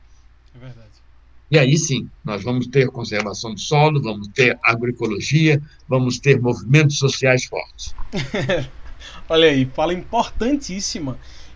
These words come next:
Speaker 1: E já que a gente chegou nessa fala importantíssima, estamos chegando ao fim da nossa conversa, mas agora a gente vai para as duas perguntas finais. Essa é do quadro especial do podcast, o Mete o Bico.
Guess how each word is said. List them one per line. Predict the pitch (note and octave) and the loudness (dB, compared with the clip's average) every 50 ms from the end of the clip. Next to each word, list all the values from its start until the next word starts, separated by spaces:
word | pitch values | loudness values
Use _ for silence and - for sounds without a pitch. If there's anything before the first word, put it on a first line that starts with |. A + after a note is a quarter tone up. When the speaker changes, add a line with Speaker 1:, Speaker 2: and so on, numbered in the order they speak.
| - | -8
Speaker 1:
E | B3+ G#3 G3+ G3 F3 C#3+ | -4 0 0 0 0 4
já | C3 G3 F#3+ | 4 4 4
que | F#3 - | 4 2
a | D#3+ | -2
gente | C3+ D#3+ F3+ E3+ | -2 -2 -4 -4
chegou | - E3+ D3+ E3 | -4 -4 -4 -2
nessa | E3 E3 C#3 - - D3+ C#3+ B2+ - - - | -4 -4 -4 -4 -4 -4 -6 -6 -8 -14 -16
fala | - - - - F3+ F#3+ G3 F#3+ | -14 -10 -2 2 4 4 4 2
importantíssima, | F3+ F3 F#3 F3 - - E3 D3 C#3 F3 G#3 - - A3+ A3+ G#3+ - - - - - | 0 -2 -2 -4 -4 -4 -8 -8 -8 -8 -8 -8 -8 -8 -8 -10 -10 -14 -16 -16 -12
estamos | - - - A3+ A#3+ C4 B3+ | 0 4 6 6 8 8 8
chegando | - C4+ A#3 F#3+ F3 G#3 A#3 C4 C4 B3 C#4+ C#4 C4+ - - - - - | 6 6 6 6 6 6 6 6 8 6 4 2 -2 -6 -12 -12 -6 0
ao | - A3 G#3+ | 0 0 0
fim | - - A#3 A3+ | 0 -2 -4 -2
da | A3+ A#3 | 0 0
nossa | A#3 A3 - - | 0 0 0 -2
conversa, | A#3+ - - B3 A3 E3+ C3+ D#3 D#3 F3+ - - - C4+ - - - - - | -2 -2 -2 -2 -2 0 2 4 6 6 6 6 6 4 0 -2 -6 -12 -6
mas | D3 D#3 D#3+ D#3+ E3 | 0 0 2 2 2
agora | E3+ D#3 D#3+ F#3 F#3+ G3+ | 2 2 4 4 4 2
a | |
gente | E3+ F#3 F3+ | 0 0 0
vai | F#3+ F#3+ | 0 2
para | - F#3+ F3 | 2 0 0
as | D#3 | 0
duas | C#3+ E3+ A3+ A3 - | -2 -4 -6 -6 -2
perguntas | - G3 E3 D#3+ D#3+ G#3 G3+ G#3 G3+ | 0 0 0 0 -4 -6 -6 -8 -8
finais. | - - - D#3+ D#3+ D#3 C#3+ C3 B2+ B2+ - - - - - - - - - - | -8 -6 -2 0 2 2 2 2 0 -2 -6 -10 -14 -16 -18 -18 -18 -16 -10 2
Essa | - - F3+ G3+ G3 - - A#3+ A#3 - - - - | 6 8 8 8 8 6 2 2 2 -2 -6 0 4
é | F#3 F3 | 6 6
do | F#3+ F3 G3+ | 6 4 0
quadro | - - G3 G3 G3 G3 F#3+ | -2 2 4 4 4 2 -2
especial | - - G#3 G3 F#3+ - F3+ F3 | -6 -6 -6 -6 -4 -2 -2 -4
do | F3+ F3+ | -4 -4
podcast, | - F#3+ F3 D#3 C3 - D#3+ E3 E3+ - - - | -4 -4 -4 -4 -6 -6 -6 -6 -6 -6 -8 -8
o | D#3+ | -6
Mete | C#3+ C3+ C3+ D3+ F3 G3+ G3+ - - | -6 -4 -2 0 0 -2 -2 -4 -8
o | G#3+ | -8
Bico. | D3 B2 A2+ C3 F3+ G#3 - - - C3+ - | -8 -8 -4 -2 -2 -2 -2 -4 -6 -8 -8